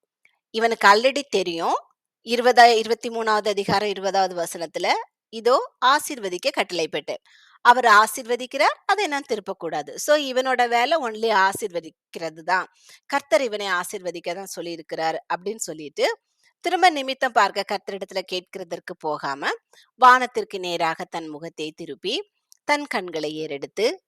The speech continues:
இஸ்ரவேல் தன் கோத்திரங்களின்படியே பாளையம் இறங்கியிருக்கிறதை பார்த்தான். தேவ ஆவி அவன் மேல் வந்தது. இப்ப வானத்தை பார்த்து கர்த்தரிடத்துல இது பண்ண உடனே, பிரேயர் பண்ண உடனே,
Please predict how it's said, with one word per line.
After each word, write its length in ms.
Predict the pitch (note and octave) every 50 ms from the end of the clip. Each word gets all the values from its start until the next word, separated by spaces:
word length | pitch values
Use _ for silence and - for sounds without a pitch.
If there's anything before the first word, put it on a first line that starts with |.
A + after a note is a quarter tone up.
| _ _ B3
இஸ்ரவேல் 500 | A#3 - - B3 A#3+ A3 A#3+ A#3 A#3 A3+
தன் 200 | - G3 F3+ E3+
கோத்திரங்களின்படியே 1120 | - - A#3 A#3 - C4 B3 A3+ G#3+ G#3 G3+ G3 G3+ F#3+ - E3 D#3+ E3 E3 E3+ E3+ F3 F3 -
பாளையம் 540 | - G#3+ G3+ A3+ B3 B3 B3+ B3+ B3 A#3+ A3+
இறங்கியிருக்கிறதை 800 | G3 F3 F3+ F#3+ F#3 F#3 F#3+ F#3 E3 - - E3+ E3 E3 E3+ G#3 -
பார்த்தான். 520 | - F3+ C#3 B2 - _ D3+ C#3+ C3 C3+ - _ _ _ _ _ _ _ _ _ _ _ _ _ _ - D#3+
தேவ 400 | F#3 G#3+ B3+ D4+ F4+ G4 F4 C#4+
ஆவி 580 | A3+ G3 E3+ E3 F3 F3 F3+ F3+ F3+ F#3 - _ _
அவன் 360 | - D3 D#3+ F3 E3+ D#3 D#3
மேல் 280 | D3 D3 E3 A3+ D4
வந்தது. 600 | C4+ G3 D3+ C3+ B2+ G2+ G2+ B2 D3+ D#3+ D3 - _ _ _ _ _ _ _ _
இப்ப 260 | - A3 - A3 G3+
வானத்தை 500 | F#3 F#3 F#3+ G#3 B3 C#4+ D#4+ D#4+ - D4 B3
பார்த்து 320 | - A3+ G#3+ G#3 - A3 G#3+
கர்த்தரிடத்துல 560 | - F#3+ F#3+ - A#3+ A3 A3 G#3 - - G#3
இது 220 | G3+ F#3+ E3+ F3 F3
பண்ண 280 | - F3 E3+ E3+ E3+ E3+
உடனே, 420 | E3 D3+ D3 D3 D3+ D#3 G3 C4+ E4+ - -
பிரேயர் 220 | A#3 G#3+ F#3+ F#3+ F3+ -
பண்ண 280 | - E3 D#3+ D#3+ D#3+ D3+
உடனே, 500 | D3 C#3+ D3+ D3+ D3+ C#3+ D3+ G3 C#4